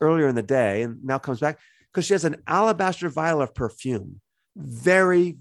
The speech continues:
very costly perfume. It's probably her dowry. It's probably the only thing she has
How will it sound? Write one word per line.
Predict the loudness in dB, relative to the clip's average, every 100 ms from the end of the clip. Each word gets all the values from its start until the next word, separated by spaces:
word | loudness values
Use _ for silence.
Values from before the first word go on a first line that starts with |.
| -6
very | 2 4 4 2
costly | -4 -8 -6 -6 -6 -8
perfume. | -6 -6 -4 -4 -6 _ _ _ -4
It's | -4 -4
probably | -16 -4 -2 0 -2
her | -2 -2
dowry. | 0 0 0 -2 -6 -12 -18 _ _ _ _ _ _ -10
It's | -8
probably | -2 2 2
the | 0 -2 -2
only | 0 0 0
thing | -2 -2
she | -6 -8 -6
has | -6 -2 -2 -4 -10 -12 -16